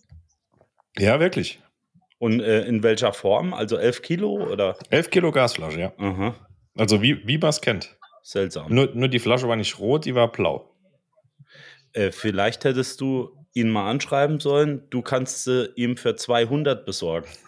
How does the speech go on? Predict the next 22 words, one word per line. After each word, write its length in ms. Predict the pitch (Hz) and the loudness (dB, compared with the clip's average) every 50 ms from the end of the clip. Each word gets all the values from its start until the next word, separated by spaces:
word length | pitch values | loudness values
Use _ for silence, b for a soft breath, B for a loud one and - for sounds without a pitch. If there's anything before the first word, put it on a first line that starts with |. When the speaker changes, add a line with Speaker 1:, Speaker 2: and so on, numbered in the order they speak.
| - - | -12 -6
Speaker 1:
<laughs> 0 | |
Ja. 260 | - 90 82 107 101 - - _ _ _ _ _ _ _ - - - - B B B B B B B B B B B B B B B B B B | -6 -2 0 -2 -2 -2 -6 _ _ _ _ _ _ _ -20 -20 -20 -20 B B B B B B B B B B B B B B B B B B
Speaker 2:
Das 200 | - 92 - - | -8 -8 -6 -6
ist 160 | 117 110 - | -8 -6 -4
ein 220 | 107 101 98 92 - | -4 -6 -6 -4 -2
Business 420 | 160 160 - - 110 92 - - | -2 0 0 -2 -4 -4 -6 -8
Case. 440 | - - 87 87 87 82 - - - - | -8 -6 -4 -4 -4 -6 -10 -14 -12 -4
Speaker 1:
Nee, 220 | - 101 117 123 | 0 2 2 2
verstehe 340 | 107 - 92 82 - 98 98 | 2 0 -4 -2 0 0 0
ich 120 | 101 98 107 | 0 0 -2
nicht, 100 | 95 90 | -4 -2
wie, 300 | 98 92 92 78 60 92 | -2 -2 -2 -2 -4 -4
wie, 340 | 92 92 92 92 90 - - | -2 0 0 0 -2 -4 -4
wie 100 | 92 95 | -4 -2
sowas, 520 | 92 104 107 101 95 95 95 - - - b b b b b b b b b b b - | 2 2 2 4 4 2 2 0 -8 -12 b b b b b b b b b b b -2
warum 180 | - 92 95 92 | 2 2 2 2
man 80 | 90 | 2
sowas 280 | 85 101 107 110 107 90 | 4 4 4 4 4 2
ins 140 | 87 82 87 | 0 -4 -4
Internet, 400 | 117 139 156 123 95 85 85 - | -2 -2 0 -2 -2 -4 -6 -2
naja, 260 | - 143 156 127 85 | 0 0 2 2 0
egal. 320 | - - - - - - | -2 -6 -8 -10 -10 -14